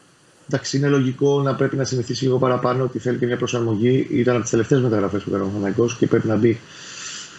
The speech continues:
στο παιχνίδι. Και αυτό τον έχουμε δει βασικό σε ελάχιστα παιχνίδια ως τώρα. Αλλά σιγά σιγά θα πρέπει να αρχίσει να παίρνει περισσότερο χρόνο και να το μοιράζεται αυτό το κομμάτι με τον Ρουμπέν.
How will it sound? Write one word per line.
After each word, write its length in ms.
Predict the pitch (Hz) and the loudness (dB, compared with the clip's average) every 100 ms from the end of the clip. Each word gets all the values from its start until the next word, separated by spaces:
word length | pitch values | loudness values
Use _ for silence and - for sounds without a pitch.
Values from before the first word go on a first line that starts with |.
| - | -16
στο 200 | - 131 | 0 2
παιχνίδι. 340 | 131 117 143 | 2 4 2
Και 120 | 135 139 | 4 2
αυτό 200 | - 156 | 2 2
τον 120 | 151 | 2
έχουμε 220 | 131 135 | 2 0
δει 100 | 123 | 2
βασικό 600 | 120 117 117 - 131 120 110 | 0 -2 -6 -2 0 0 -2
σε 220 | - 120 | 0 4
ελάχιστα 420 | 120 131 120 123 | 4 2 0 -4
παιχνίδια 400 | 110 113 110 110 | -4 -4 -4 -4
ως 100 | 104 | -2
τώρα. 200 | 127 143 | -2 0
Αλλά 200 | 147 139 | 0 0
σιγά 380 | - - 117 160 | -4 -4 2 2
σιγά 280 | - 139 165 | 2 0 0
θα 140 | 160 135 | 0 -2
πρέπει 260 | 175 180 | 0 0
να 80 | 160 | 0
αρχίσει 260 | 123 170 160 | 0 -2 0
να 120 | 139 | 0
παίρνει 260 | 165 170 | 0 0
περισσότερο 480 | 170 139 123 170 170 | 2 2 2 0 0
χρόνο 200 | 143 165 | 0 -2
και 140 | 165 143 | 0 0
να 100 | 135 | 2
το 100 | 131 | 4
μοιράζεται 460 | 131 156 156 143 | 4 4 4 2
αυτό 140 | 110 107 | 0 -2
το 80 | |
κομμάτι 340 | 98 101 110 104 | -2 -2 -2 0
με 60 | |
τον 120 | 101 107 | 2 2
Ρουμπέν. 360 | 101 113 131 | 4 2 0